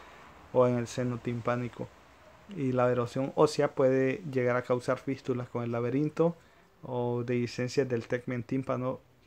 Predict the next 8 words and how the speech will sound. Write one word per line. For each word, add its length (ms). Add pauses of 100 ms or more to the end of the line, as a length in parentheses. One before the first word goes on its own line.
eh, 360 (180)
llegando 380
a 20
formar 480 (600)
un 140
probable 720
meningo 720
encefalocele. 840